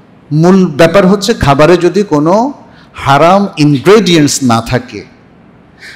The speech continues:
এবং হারাম হওয়ার কোনো সম্ভাবনা না থাকে, এ দুই অবস্থায় যে কোনো ধর্মের লোকদের খেতে পারবেন। বুঝছেন তো?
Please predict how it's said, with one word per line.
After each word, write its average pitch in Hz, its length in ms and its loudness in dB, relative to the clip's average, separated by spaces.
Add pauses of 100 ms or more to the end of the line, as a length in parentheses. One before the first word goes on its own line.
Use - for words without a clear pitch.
(120)
এবং 151 220 0
হারাম 147 480 2
হওয়ার 175 280 2
কোনো 190 460 -2
সম্ভাবনা 160 680 2
না 123 160 2
থাকে, 117 380 -6 (580)
এ 147 100 0
দুই 143 180 2
অবস্থায় 156 500 0 (380)
যে 139 120 -2
কোনো 165 160 -4
ধর্মের 139 300 0
লোকদের 135 260 0 (360)
খেতে 143 200 -4
পারবেন। 113 320 -6 (920)
বুঝছেন 165 260 -4
তো? 104 120 -8